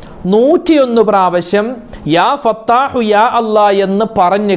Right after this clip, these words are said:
കഴിഞ്ഞാൽ അവനിക്ക് കിട്ടുന്ന പ്രതിഫലങ്ങൾ വിശദമായി എഴുതി വെക്കുന്നുണ്ട്. നമ്മൾ ആ പ്രതിഫലങ്ങളെല്ലാം ഒന്നിച്ച് പറയുകയാണ്. ഒന്നാമതായി ഉലമാക്കൾ പറയുന്നു,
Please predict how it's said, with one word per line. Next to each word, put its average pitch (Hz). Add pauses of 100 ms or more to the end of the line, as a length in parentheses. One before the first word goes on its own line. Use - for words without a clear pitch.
കഴിഞ്ഞാൽ 156 (600)
അവനിക്ക് 247 (100)
കിട്ടുന്ന 196 (120)
പ്രതിഫലങ്ങൾ 190 (200)
വിശദമായി 185 (120)
എഴുതി 175
വെക്കുന്നുണ്ട്. 143 (520)
നമ്മൾ 208
ആ -
പ്രതിഫലങ്ങളെല്ലാം 220 (120)
ഒന്നിച്ച് 214
പറയുകയാണ്. 160 (400)
ഒന്നാമതായി 214
ഉലമാക്കൾ 208 (100)
പറയുന്നു, 190